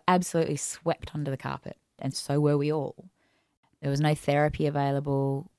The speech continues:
especially in a country town. We didn't have that kind of access to anything. It was just you got through it with, with beer and violence sometimes.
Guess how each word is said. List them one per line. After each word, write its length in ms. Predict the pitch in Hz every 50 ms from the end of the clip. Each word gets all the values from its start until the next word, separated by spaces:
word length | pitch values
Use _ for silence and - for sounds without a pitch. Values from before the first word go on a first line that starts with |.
| _ _ -
especially 560 | 143 - - - 156 165 - - - 151 135
in 80 | 131 135
a 40 | 131
country 340 | - - 123 - - 139 139
town. 420 | - 135 135 139 139 139 139 - - _ _ _ _ _ _ _ _ _
We 80 | 147 147
didn't 200 | 165 156 147 135
have 380 | - 127 131 151 170 165 - -
that 160 | 143 - - _ _ _
kind 160 | 143 139 143
of 80 | 139 151
access 380 | 143 - - - 170 147 -
to 140 | - - 156
anything. 400 | 143 143 143 - - 139 135 135
It 80 | 139 -
was 120 | - 143 -
just 380 | - 139 135 135 - - - - _ - _ _ _ _ _ _ _
you 100 | 170 160
got 240 | 147 165 143 - -
through 280 | - - 156 147 143 143
it 140 | - -
with, 180 | - 139 135 139 143 165 - _ _ 156
with 220 | 151 143 139 131
beer 300 | 135 131 165 202 180 - - 143 - _ _ _ _
and 180 | - 143 143 143
violence 480 | - 139 160 226 262 185 139 - -
sometimes. 640 | - 131 135 131 - 139 139 139 139 139 - -